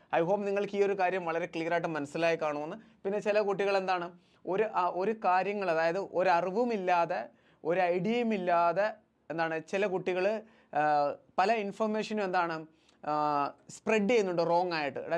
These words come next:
നിങ്ങൾ ഇങ്ങനെ ചെയ്താൽ മതി, അങ്ങനെ ചെയ്താൽ മതി." നിങ്ങൾ ഒട്ടും പേടിക്കണം, നമ്മുടെ ഇവിടുത്തെ എൻക്വയറി നമ്പറിൽ കോൺടാക്ട് ചെയ്താൽ മതി. നമ്മൾ സെപ്പറേറ്റ് വീഡിയോ അതിൻ്റെ അപ്ലോഡ് ചെയ്യുന്നതായിരിക്കും നിങ്ങൾക്ക് വേണ്ടി. നിങ്ങൾക്കുള്ള സൊല്യൂഷൻ ലഭിക്കുന്നതായിരിക്കും പ്രോപ്പറായിട്ടുള്ള. ക്ലിയർ ആയ കുട്ടികളെ? അപ്പോൾ നിങ്ങൾക്ക് എല്ലാ കാര്യങ്ങളും മനസ്സിലായല്ലോ. അപ്പോൾ ഇനി ആരും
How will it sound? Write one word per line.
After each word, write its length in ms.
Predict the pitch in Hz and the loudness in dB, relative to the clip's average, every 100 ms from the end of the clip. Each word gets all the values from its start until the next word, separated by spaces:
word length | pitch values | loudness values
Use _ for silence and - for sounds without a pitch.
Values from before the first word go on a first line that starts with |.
| 170 | -2
നിങ്ങൾ 140 | 175 175 | -2 -4
ഇങ്ങനെ 200 | 180 180 | -2 -2
ചെയ്താൽ 220 | 165 165 160 | 0 0 0
മതി, 120 | 165 156 | 0 -2
അങ്ങനെ 180 | 151 170 165 | -2 -2 0
ചെയ്താൽ 220 | 160 156 156 | 0 0 -2
മതി." 140 | 160 170 - _ | -6 -10 -20 _
നിങ്ങൾ 140 | 170 202 | -4 0
ഒട്ടും 180 | 196 220 214 | 0 0 0
പേടിക്കണം, 300 | 214 208 185 | -2 -2 -4
നമ്മുടെ 180 | 175 190 | -4 -2
ഇവിടുത്തെ 240 | 190 196 180 | -2 -2 -4
എൻക്വയറി 260 | 175 196 190 | -2 -2 -2
നമ്പറിൽ 220 | 190 190 185 | -2 -2 -2
കോൺടാക്ട് 300 | 170 175 175 | 0 0 -2
ചെയ്താൽ 200 | 185 185 175 | 0 0 0
മതി. 140 | 165 240 - _ | -4 -8 -16 _
നമ്മൾ 140 | 165 185 - | -6 -4 -2
സെപ്പറേറ്റ് 380 | 170 202 202 208 190 | -2 -2 -2 0 0
വീഡിയോ 220 | 190 214 | 2 2
അതിൻ്റെ 180 | 196 202 185 | 2 0 0
അപ്ലോഡ് 260 | 170 190 | 0 0
ചെയ്യുന്നതായിരിക്കും 420 | 190 185 180 185 175 | 0 0 -2 -2 -2
നിങ്ങൾക്ക് 280 | 165 165 165 147 | -4 -4 -2 -4
വേണ്ടി. 180 | 120 110 135 | -4 -8 -8
നിങ്ങൾക്കുള്ള 320 | 160 170 190 196 | -6 -2 -2 -2
സൊല്യൂഷൻ 340 | 185 196 220 208 | 0 0 0 0
ലഭിക്കുന്നതായിരിക്കും 720 | 202 196 196 185 143 113 107 - - - - | -2 -2 -2 0 0 -2 -10 -18 -20 -12 0
പ്രോപ്പറായിട്ടുള്ള. 640 | 180 170 175 147 135 110 - - _ _ _ | 0 2 4 4 2 -4 -8 -12 _ _ _
ക്ലിയർ 200 | 180 196 185 | 2 4 4
ആയ 60 | 165 | 2
കുട്ടികളെ? 320 | 147 143 135 127 - 160 | 0 0 0 -2 -8 -4
അപ്പോൾ 120 | 175 196 | -2 -2
നിങ്ങൾക്ക് 260 | 196 202 185 | -2 0 0
എല്ലാ 160 | 190 196 | 0 0
കാര്യങ്ങളും 300 | 196 196 190 185 | -2 -2 -4 -6
മനസ്സിലായല്ലോ. 560 | 175 185 180 170 170 165 - _ - | -4 2 2 4 2 0 -8 _ -6
അപ്പോൾ 260 | 180 185 190 185 - _ _ 180 | 0 2 2 -2 -10 _ _ -6
ഇനി 160 | 196 240 214 208 | -4 -2 0 0
ആരും 240 | 214 233 | 0 -2